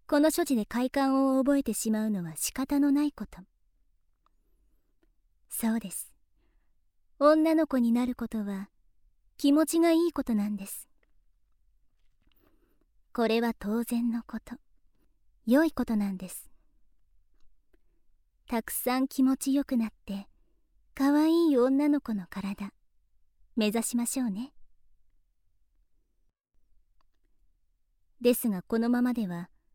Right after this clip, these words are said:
女の子になれるのは見かけだけ。本当の女の子になるには、体の中も作り変えないといけません。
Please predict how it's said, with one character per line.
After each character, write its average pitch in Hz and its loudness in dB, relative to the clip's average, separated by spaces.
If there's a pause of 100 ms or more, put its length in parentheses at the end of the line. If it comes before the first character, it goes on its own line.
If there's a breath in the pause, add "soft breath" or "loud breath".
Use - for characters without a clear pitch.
(400)
女 285 4
の 285 2
子 226 -4
に 202 -2
な 202 -2
れ 220 -2
る 220 0
の 175 -4
は 165 -12
見 160 -10
か 208 -8
け - -12
だ 208 -10
け。 - -14 (1160)
本 247 0
当 269 2
の 262 4
女 285 4
の 277 2
子 226 -4
に 208 -2
な 214 -2
る 214 -2
に 196 -4
は、 175 -10 (580)
体 285 4
の 302 4
中 302 0
も 202 0
作 - -4
り 285 0
変 277 0
え 269 2
な 226 2
い 196 -4
と 170 -10
い 160 -10
け 180 -8
ま 185 -8
せ - -12
ん。 185 -14